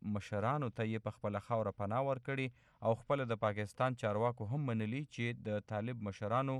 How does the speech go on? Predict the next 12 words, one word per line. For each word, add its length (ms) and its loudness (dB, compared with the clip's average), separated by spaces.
پاکستان 640 0
په 140 -6
خاوره 340 4
موجودیت 720 -2
شته 240 2
او 140 0
ورته 340 0
مراعات 460 0
هم 140 0
حاصل 440 -2
دي. 160 0
خو 160 -4